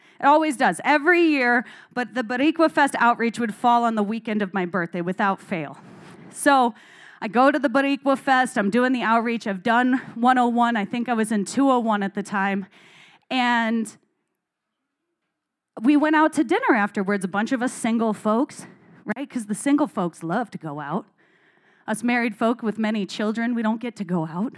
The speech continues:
<laughs> So we were all single at that time, and we go out and we have dinner, and we're just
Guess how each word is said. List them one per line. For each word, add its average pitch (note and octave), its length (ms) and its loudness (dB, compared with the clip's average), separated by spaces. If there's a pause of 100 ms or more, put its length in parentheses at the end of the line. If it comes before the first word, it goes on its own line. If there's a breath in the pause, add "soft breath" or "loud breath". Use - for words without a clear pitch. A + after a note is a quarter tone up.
(140)
<laughs> F4 360 4 (1200 loud breath)
So C#4 480 2 (880 loud breath)
we D#4 180 2
were D#4+ 200 4
all C#4+ 240 4
single A#3 400 -4
at A3 160 2
that G#3+ 180 -4
time, A3 320 -2
and A3 100 0
we C4 120 -2
go B3 160 -2
out A3 180 2
and A3+ 100 -2
we G#3+ 120 -2
have G3+ 500 -6
dinner, G3 400 0
and G3 160 0
we're G#3+ 120 -2
just A3 200 -6